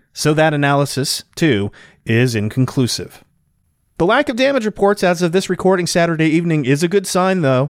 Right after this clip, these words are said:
and let's hope that continues to hold true. To get a look at the storm photo and a radar capture of the rotation, check the forecast post link in the show notes below.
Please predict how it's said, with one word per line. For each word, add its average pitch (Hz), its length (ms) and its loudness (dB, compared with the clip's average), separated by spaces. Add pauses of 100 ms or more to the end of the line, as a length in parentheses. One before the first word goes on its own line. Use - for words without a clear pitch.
(120)
and 131 200 2
let's 147 160 -2
hope 147 160 0
that 139 180 -2
continues 107 420 -4
to 127 100 -2
hold 107 200 -4
true. - 400 -8 (440)
To - 100 -6
get 160 160 2
a 175 40 2
look 196 180 2
at 170 80 -2
the 156 60 -6
storm 180 280 0
photo 196 380 2
and 190 100 0
a 160 40 2
radar 175 340 2
capture 180 400 -2
of 165 80 2
the 160 80 2
rotation, 156 760 0
check 254 220 -2
the 311 80 -2
forecast 262 480 -2
post 220 260 0
link 233 240 0
in 220 60 0
the 226 80 0
show 226 240 0
notes 117 240 -4
below. 135 520 0